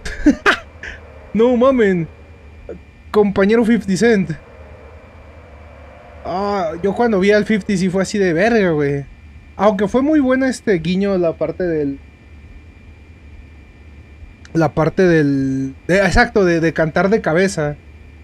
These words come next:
Eso es muy alusión a su video de,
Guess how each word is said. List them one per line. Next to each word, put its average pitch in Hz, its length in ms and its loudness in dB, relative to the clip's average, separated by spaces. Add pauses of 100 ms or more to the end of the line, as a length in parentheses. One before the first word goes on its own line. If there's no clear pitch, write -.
(140)
Eso 180 280 0
es 196 320 -2
muy 202 240 0
alusión 185 640 0
a 185 80 0
su 185 140 -4
video 165 260 0
de, 143 720 -2